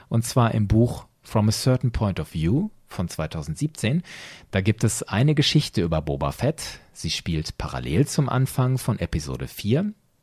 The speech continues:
und zwar als das Imperium auf Tatooine zwei Droiden sucht. Wir erleben die Zeit aus der Perspektive von Boba Fett.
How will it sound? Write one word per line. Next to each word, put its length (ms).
und 160
zwar 340
als 220
das 180
Imperium 640
auf 140
Tatooine 600
zwei 500
Droiden 440
sucht. 400
Wir 140
erleben 320
die 120
Zeit 400
aus 200
der 140
Perspektive 840
von 560
Boba 280
Fett. 480